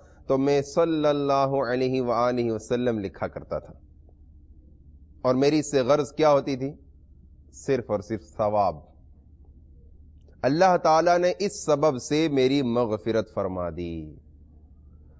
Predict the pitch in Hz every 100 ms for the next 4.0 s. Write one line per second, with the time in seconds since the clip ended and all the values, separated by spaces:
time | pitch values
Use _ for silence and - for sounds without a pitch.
0 | - - - 202 214 220 202 190 185 170
1 | 156 160 160 160 160 160 160 - - 135
2 | 120 117 113 113 110 95 92 98 98 98
3 | 87 87 87 92 101 107 107 120 117